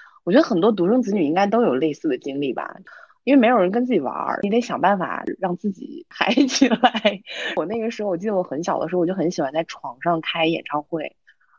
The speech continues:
然后开演唱会的方式其实放音乐，然后拿一个东西当话筒，然后就假装自己在唱。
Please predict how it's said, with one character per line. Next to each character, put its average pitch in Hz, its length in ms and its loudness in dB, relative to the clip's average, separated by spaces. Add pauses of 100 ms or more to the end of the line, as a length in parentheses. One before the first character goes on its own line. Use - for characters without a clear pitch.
(160)
然 185 120 4
后 220 100 8
开 240 180 0
演 185 100 4
唱 190 140 -4
会 220 100 0
的 208 80 -2
方 196 300 0
式 208 220 -2
其 180 180 -10
实 180 260 -2
放 202 220 2
音 185 160 -4
乐， 190 240 4
然 151 220 0
后 180 440 0
拿 143 220 -4
一 175 100 -2
个 180 440 2 (240)
东 190 180 2
西 190 100 -2
当 185 220 2
话 190 160 2
筒， - 220 -8
然 - 80 -8
后 170 120 2
就 165 260 -4
假 - 220 -6
装 151 220 -4
自 185 100 -2
己 160 60 2
在 156 140 -2
唱。 165 400 -2